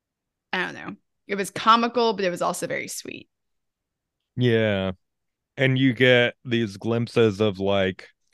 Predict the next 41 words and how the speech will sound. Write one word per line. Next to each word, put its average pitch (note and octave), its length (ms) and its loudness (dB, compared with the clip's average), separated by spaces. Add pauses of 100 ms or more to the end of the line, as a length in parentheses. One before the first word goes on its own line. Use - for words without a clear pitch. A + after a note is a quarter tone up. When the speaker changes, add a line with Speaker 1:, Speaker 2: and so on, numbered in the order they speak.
(360)
Speaker 2:
she - 220 -2
is G#2 220 -2
telling A2 400 0
her G#2 340 -2
not A2 400 0
to G2 500 0
mail G#2 920 2 (760)
or G2 600 0
not B2 260 0
to B2+ 100 -6
wear A#2 180 0
the A2+ 120 -2
hat, B2 600 0
hat B2+ 400 -4 (100)
out B2 220 0
of A#2 120 -4
the A#2+ 100 -2
store A#2+ 380 -2
because A2 320 -4
it's G#2+ 200 -6
Tuesday A2+ 680 4
and G#2+ 120 0
that's G#2 220 -2
bad G#2+ 280 -2
luck G2+ 280 -2
on G2+ 120 -2
a G2 80 -4
Tuesday. F#2+ 1120 0
And F2 340 -2 (220)
Speaker 1:
Yeah, E4 100 2
the C4 120 0
superstition B3 800 2
Speaker 2:
so - 20 -8
Speaker 1:
was - 220 -8
so F3+ 140 -6
interesting. - 540 -10
<laughs> C3 60 -2
Speaker 2:
there's C3 360 4
superstition C3 760 0
throughout, G#2 600 2
both G#2 300 0